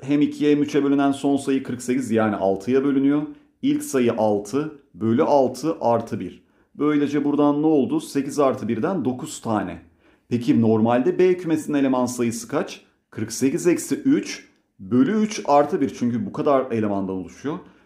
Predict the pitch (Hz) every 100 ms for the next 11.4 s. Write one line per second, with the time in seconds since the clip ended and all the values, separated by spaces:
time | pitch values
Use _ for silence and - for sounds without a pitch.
0 | _ 139 147 143 135 147 139 139 135 131
1 | 135 - 123 127 147 123 - 135 156 -
2 | _ _ _ 110 107 107 104 - 139 151
3 | 143 113 - 107 104 95 92 - - 151
4 | 196 - _ _ _ _ _ _ _ _
5 | _ - 185 185 - 165 160 156 156 143
6 | 123 113 107 110 110 101 101 87 101 98
7 | 101 87 104 95 92 131 - - _ -
8 | 135 - 131 131 120 113 113 - - 113
9 | 107 - 104 107 98 160 - - - 135
10 | 117 101 127 147 120 104 95 85 92 78
11 | - 87 -